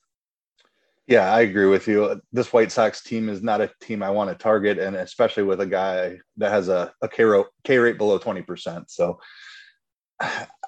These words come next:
I just, I don't think that I will be going here at all. The White Sox li-,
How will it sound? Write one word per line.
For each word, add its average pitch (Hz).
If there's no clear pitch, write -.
I 123
just, -
I 123
don't 120
think 110
that 104
I 98
will 98
be 98
going 98
here 104
at 101
all. 98
The 110
White 165
Sox 127
li-, 107